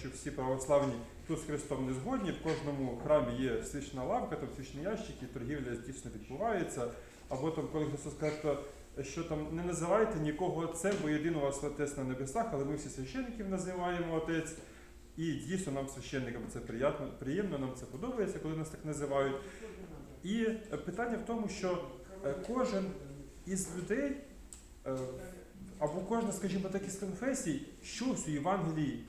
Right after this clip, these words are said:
знаходити, що є близьким, і якби це висвічує, підсвічує таким потужним прожектором, говорячи,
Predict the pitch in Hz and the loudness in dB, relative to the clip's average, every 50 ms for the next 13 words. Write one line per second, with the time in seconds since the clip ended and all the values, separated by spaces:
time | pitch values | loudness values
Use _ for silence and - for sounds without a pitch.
0 | - - - 127 117 139 151 151 - 202 190 190 190 - - 139 131 - - 156 | -12 -10 -8 -6 -2 -2 -2 0 4 4 4 4 4 0 -2 -4 -4 -2 0 0
1 | 147 131 143 190 202 180 - - - 127 117 - - 156 175 170 156 131 139 160 | 0 2 2 2 2 2 2 0 -2 -6 -6 -6 -6 -4 -2 -2 -2 0 0 0
2 | 175 170 160 175 170 170 - 185 180 160 - - - - - - - - 123 147 | 0 0 0 0 -2 0 0 2 2 2 2 0 -4 -10 -14 -16 -14 -8 -4 -2
3 | 175 - - 180 233 233 - - - 143 127 117 117 - 151 147 - - 196 226 | 0 0 0 2 0 0 0 0 -2 -2 -2 -2 0 -2 -2 -2 -2 -2 0 0
4 | 220 - 185 180 165 156 - 160 - - 196 196 180 160 - - - - - - | 0 2 2 4 4 4 2 -2 -2 2 2 2 2 2 -2 -4 -10 -12 -16 -16
5 | - - 143 - 220 220 196 190 185 185 170 151 160 202 208 - - 170 160 143 | -8 -6 -2 2 2 4 4 4 2 2 4 6 6 8 6 6 4 2 2 2
6 | 131 147 165 165 - - 156 | 2 2 2 2 2 0 -4